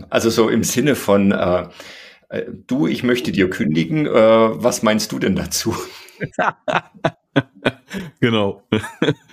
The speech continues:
Speaker 1: Das
Speaker 2: Entscheidung
Speaker 1: siehst du
Speaker 2: ist
Speaker 1: doch auch so.
Speaker 2: Also da sind wir wieder im Ablauf eben, ne? Also eine,
Speaker 1: Ja.
Speaker 2: erst eine klare Entscheidung treffen,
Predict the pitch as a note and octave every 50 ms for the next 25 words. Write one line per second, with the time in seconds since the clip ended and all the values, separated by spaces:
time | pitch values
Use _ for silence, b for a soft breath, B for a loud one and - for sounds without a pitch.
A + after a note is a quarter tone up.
0 | B B B D#3+ E3 G3+ B B2+ C3 A#2+ G#2+ A#2 A2+ - A#2 A2+ D#3 - - C3
1 | C3 C3+ B2+ C#3 C#3 - - - - A2+ G#2 G2+ - - - - - - - B
2 | B B B B B _ B B B B B B B B G#2 G#2+ A2 A2 A2+ A2
3 | B2+ B2+ A#2+ B2 A2 A2+ G#2+ G#2 G2+ G2 F2+ G#2+ - - F#2+ E2 - F2 E2 D#2+
4 | D2 D#2 F#2 G#2+ G#2 F#2+ G2+ F#2+ G2+ - - - A2 G#2 G2+ G2+ - - G#2+ A2
5 | A2 - - - - - A#2+ A#2 B2 C#3+ C#3+ C3 B2+ A#2+ - C3+ C3+ C3+ D3 C#3
6 | - - D3+ D3 - F3 F3+ G3+ F#3+ _